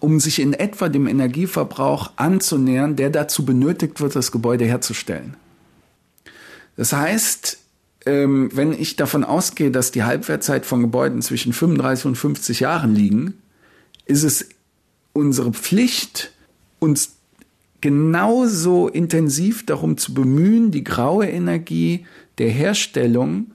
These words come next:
eines Gebäudes herunterzufahren, wie die,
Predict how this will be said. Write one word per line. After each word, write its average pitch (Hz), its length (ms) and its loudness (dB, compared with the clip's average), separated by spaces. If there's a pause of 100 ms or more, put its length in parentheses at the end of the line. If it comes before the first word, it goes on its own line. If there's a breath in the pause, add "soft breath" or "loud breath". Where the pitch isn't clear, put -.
eines 120 320 0
Gebäudes 123 500 -4
herunterzufahren, 127 1300 -2 (320 loud breath)
wie 196 640 4 (800 loud breath)
die, 135 100 2